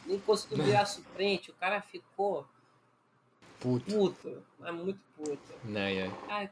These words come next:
Speaker 1: como dá
Speaker 2: Enfim.
Speaker 1: uma vontade de pegar nas mamatas do, do, da prefeitura.
Speaker 2: Da prefeitura. Venda do, o, o, um vereador tem os, o direito aos auxílios?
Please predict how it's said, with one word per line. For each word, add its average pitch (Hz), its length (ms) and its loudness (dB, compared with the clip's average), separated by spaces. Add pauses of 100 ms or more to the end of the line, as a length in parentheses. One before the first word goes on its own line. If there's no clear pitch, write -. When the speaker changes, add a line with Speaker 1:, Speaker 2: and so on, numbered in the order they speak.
Speaker 1:
como 196 280 -4
dá 127 100 4
Speaker 2:
Enfim. 143 240 8
Speaker 1:
uma 156 160 0
vontade 151 460 -6
de 156 80 -16
pegar 156 320 -6
nas 160 200 -2
mamatas 147 600 -4
do, 135 440 -6 (300)
do, 143 60 -8
da 151 180 2
prefeitura. 143 720 -8 (360)
Speaker 2:
Da 104 280 -2
prefeitura. 98 680 0 (1080)
Venda 185 380 12
do, 196 80 6 (300)
o, 214 240 10 (560)
o, 185 40 4
um 190 140 4
vereador 196 460 10
tem 220 200 6
os, 165 440 0
o 143 80 0
direito 127 360 4
aos 117 140 6
auxílios? 156 720 4